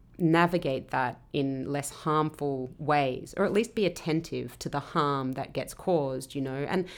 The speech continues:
I don't think it needs to be a big, a big, serious, you know, overwhelming or depressing thing. It's just, it's just the reality, you know. And I think a lot of kids, I think one of the, the worst things we can do is to pretend to children that it's not happening,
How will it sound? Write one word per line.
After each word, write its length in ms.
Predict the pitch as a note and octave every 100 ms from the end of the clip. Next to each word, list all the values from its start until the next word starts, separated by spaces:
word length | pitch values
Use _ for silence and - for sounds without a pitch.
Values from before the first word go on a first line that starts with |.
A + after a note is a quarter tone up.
| - -
I 40 |
don't 200 | F4 D4+
think 120 | C#4+
it 80 | C#4
needs 280 | B3 C4+ C4+
to 100 | B3+
be 300 | G#3+ B3+ G#3
a 40 |
big, 500 | C#3+ D3+ C#3 B2 - - - - - - -
a 80 | D3+
big, 280 | B2 C#3+ B2 - - D3
serious, 960 | C#3 - - C#3 C#3 C#3+ C#3 - - -
you 140 | D#3 D3
know, 420 | C#3+ C#3 C#3 C#3 - - -
overwhelming 680 | E3 D3+ C3+ D3+ F#3+ F3
or 60 | D3
depressing 500 | C3+ - E3 E3 C#3+
thing. 280 | - B3 G3+
It's 180 | E3+ -
just, 400 | - D4 - - - - - - - - - - - - - - - - - - - -
it's 180 | F3 -
just 220 | A#3 - - -
the 100 | G3+
reality, 680 | F#3 E3 G#3 C#3+ A#2 E3 -
you 140 | D#3
know. 360 | D3+ C#3+ D#3 E3
And 140 | - E3+
I 40 |
think 340 | E3+ F#3+ F#3+ F#3
a 80 | F#3+
lot 240 | F#3 G3+
of 340 | G#3+ G3+ - - - -
kids, 360 | - G3+ G3 F#3+
I 80 |
think 180 | F3+ F3+
one 140 | F3 F3
of 100 | F3
the, 100 | -
the 180 | -
worst 300 | E3+ F3 F3+
things 220 | F#3+ F#3 F3
we 80 |
can 160 | E3+ F3
do 460 | E3 E3+ E3 D#3+ D#3
is 160 | D#3+ D3+
to 120 | F3
pretend 400 | F3 F3 D#3+ E3
to 80 | E3+
children 340 | - D3+ D#3
that 100 | D3
it's 140 | C#3+
not 200 | E3 D3+
happening, 640 | - D3 - D3 - -